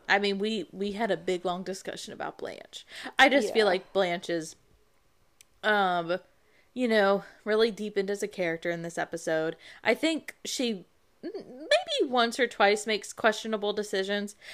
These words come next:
Speaker 1: but in the end, she did the right thing for her friend. Um,
Speaker 2: I agree.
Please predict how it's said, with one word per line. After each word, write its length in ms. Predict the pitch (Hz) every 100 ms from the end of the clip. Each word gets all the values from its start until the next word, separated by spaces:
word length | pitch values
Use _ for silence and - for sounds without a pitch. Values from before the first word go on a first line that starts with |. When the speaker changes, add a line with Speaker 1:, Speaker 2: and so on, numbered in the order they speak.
| -
Speaker 1:
but 120 | 240 -
in 140 | 262
the 160 | 254 -
end, 220 | 196 185
she 140 | 196 214
did 180 | 190 185
the 100 | 196
right 220 | 202 -
thing 220 | 170 170
for 140 | 165 185
her 140 | 185
friend. 520 | 170 151 131 139 165 - _ _ _ _ _ -
Um, 480 | 190 180 165 165 180
Speaker 2:
I 60 | 226
agree. 520 | 196 175 156 -